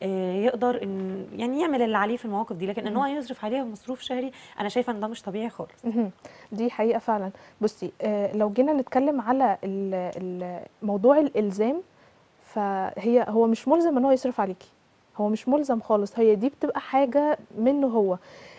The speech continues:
Speaker 2: الهدايا، اه، من حقك ان انت ممكن تزعلي تتكلمي معاه، بس برضو اكون عارفة ظروفه النفسية وظروفه المادية.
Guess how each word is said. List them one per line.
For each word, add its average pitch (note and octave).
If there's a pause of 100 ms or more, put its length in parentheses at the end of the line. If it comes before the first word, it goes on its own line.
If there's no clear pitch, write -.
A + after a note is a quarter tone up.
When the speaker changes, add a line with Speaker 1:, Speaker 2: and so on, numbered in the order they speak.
Speaker 2:
الهدايا، B3
اه، D#4
من B3
حقك D#4+
ان D4
انت D#4
ممكن D4
تزعلي A#3+
تتكلمي B3+
معاه، B3+
بس A3
برضو B3+
اكون C4+
عارفة B3+
ظروفه A3+
النفسية C4
وظروفه B3
المادية. G3+